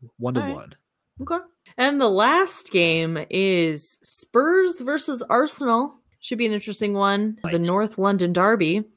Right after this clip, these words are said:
Speaker 2: which brings up my question. Uh, will Arteta be fired by Christmas? Thoughts?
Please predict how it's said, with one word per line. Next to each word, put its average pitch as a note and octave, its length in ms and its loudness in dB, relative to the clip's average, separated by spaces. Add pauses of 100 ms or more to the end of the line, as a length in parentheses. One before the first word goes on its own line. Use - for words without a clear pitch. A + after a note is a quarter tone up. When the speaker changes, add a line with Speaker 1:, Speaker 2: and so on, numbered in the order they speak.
(320)
Speaker 2:
which A#3 180 2
brings C4 200 4
up C4 80 6
my A#3+ 180 4
question. G#3+ 580 0
Uh, F#3+ 320 2
will G3 300 2
Arteta B3 480 0
be A3 120 -4
fired G#3+ 600 -2 (200)
by G#3 140 0
Christmas? - 720 -6 (360)
Thoughts? G#3+ 520 -6